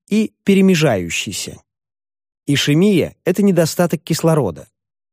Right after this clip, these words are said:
Она возникает, когда ткани тела не получают достаточного количества кислорода из крови, как бывает при инфаркте, инсульте или гангрене. При ишемическом приапизме не происходит нормального оттока крови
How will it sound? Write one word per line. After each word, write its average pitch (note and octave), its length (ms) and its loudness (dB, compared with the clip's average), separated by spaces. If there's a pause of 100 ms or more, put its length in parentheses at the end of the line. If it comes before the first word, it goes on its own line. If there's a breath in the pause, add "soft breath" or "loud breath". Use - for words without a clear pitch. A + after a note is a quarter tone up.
(240)
Она F#3+ 220 2
возникает, F#3+ 640 0
когда D3+ 300 0
ткани C#3+ 400 0
тела C#3+ 300 0
не C3+ 140 0
получают C3 600 0
достаточного A#2+ 720 -4
количества B2 580 -4
кислорода B2 520 -2
из C3+ 120 -2
крови, D3 480 -2 (400)
как C3 180 -2
бывает B2 460 0
при B2 140 -2
инфаркте, C#3+ 560 -2
инсульте C#3 580 -2 (300)
или F3 160 2
гангрене. C3+ 680 -2 (800)
При B2+ 200 -2
ишемическом F3+ 680 0
приапизме F3 680 0
не E3 160 2
происходит E3 640 0
нормального D#3+ 560 2
оттока D#3 440 -2
крови D#3+ 420 0